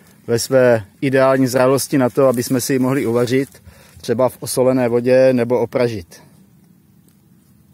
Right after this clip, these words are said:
Keříčková fazole, která byla taky v jednom z dílů, a také ji opět začínají žloutnout listy, s ní i lusky,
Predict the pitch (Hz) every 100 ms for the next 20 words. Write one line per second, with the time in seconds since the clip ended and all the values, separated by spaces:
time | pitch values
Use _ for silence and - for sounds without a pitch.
0 | _ _ _ _ _ _ - - - -
1 | - 131 147 - - 156 170 156 139 131
2 | 120 117 147 - 127 127 127 139 143 135
3 | 113 - 131 123 117 120 127 104 110 104
4 | 104 107 180 - - - _ _ _ _
5 | - - _ _ - _ 107 101 101 104
6 | 98 95 - _ _ _ _ _ _ _
7 | _ 101 107 135 139 143 131 147 139 127
8 | 123 139 135 139 127 131 131 143 139 131
9 | 131 - - 135 139 139 135 151 139 120
10 | - - 131